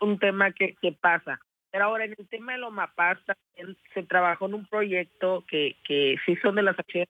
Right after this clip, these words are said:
positivas que podemos decir, que ayudaría a mejorar la presión del agua oriente de la ciudad y sur de la ciudad.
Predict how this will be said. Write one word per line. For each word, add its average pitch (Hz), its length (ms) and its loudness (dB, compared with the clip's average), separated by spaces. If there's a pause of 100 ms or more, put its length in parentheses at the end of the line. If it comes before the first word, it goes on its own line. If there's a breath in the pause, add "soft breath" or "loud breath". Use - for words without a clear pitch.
positivas 165 540 -2
que 156 120 -4
podemos 156 400 -4
decir, 165 340 2 (760 loud breath)
que 190 80 6
ayudaría 196 500 2
a 226 40 0
mejorar 190 400 -10
la 196 140 -2
presión 180 360 -10
del 185 140 -2
agua 175 240 0
oriente 170 340 -2
de 175 60 4
la 165 140 2
ciudad 170 440 2
y 156 140 -8
sur - 160 -18 (140)
de 165 60 -12
la 160 120 0
ciudad. 185 300 2